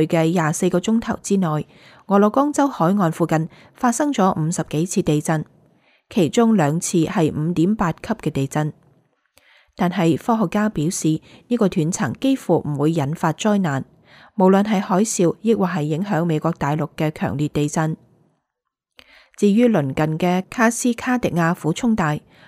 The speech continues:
俄勒岡州應急管理辦公室表示，俄勒岡州有可能發生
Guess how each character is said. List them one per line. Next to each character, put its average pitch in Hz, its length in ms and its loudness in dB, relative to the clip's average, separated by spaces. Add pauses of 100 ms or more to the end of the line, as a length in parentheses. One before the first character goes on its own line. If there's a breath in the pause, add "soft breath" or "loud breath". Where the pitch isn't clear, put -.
(160 soft breath)
俄 220 100 2
勒 220 100 4
岡 294 280 0
州 294 200 2
應 214 220 4
急 262 100 0
管 185 220 -2
理 190 100 -2
辦 160 200 -4
公 202 160 0
室 226 140 -2
表 139 260 -2
示， 156 340 -2 (300 loud breath)
俄 214 100 2
勒 214 100 4
岡 285 220 0
州 285 220 2
有 180 160 4
可 190 140 2
能 202 140 0
發 180 160 0
生 226 300 0